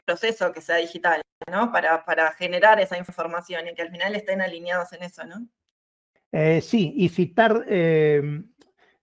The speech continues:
Speaker 2: citar los, eh, por supuesto, se habla de I F C, o sea, I F C es un estándar consolidado y es, es el que hay, no hay otro y por lo tanto ahí está puesto,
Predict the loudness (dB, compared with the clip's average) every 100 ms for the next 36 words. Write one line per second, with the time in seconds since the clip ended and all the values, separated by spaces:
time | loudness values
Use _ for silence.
0 | _ -8 0 4 6 6 4 2 -2 -6
1 | 0 2 2 0 -2 -4 -2 -4 -4 -2
2 | 0 2 0 0 -2 -2 2 4 2 -2
3 | -6 -4 -2 -4 -4 -12 -8 -6 -4 -6
4 | -8 -10 -6 2 2 2 -2 -8 -14 -18
5 | -12 -10 -6 2 4 4 0 -4 -2 -2
6 | -2 -6 -12 -12 -12 -10 -6 -6 -6 -6
7 | -6 -4 -4 -4 -6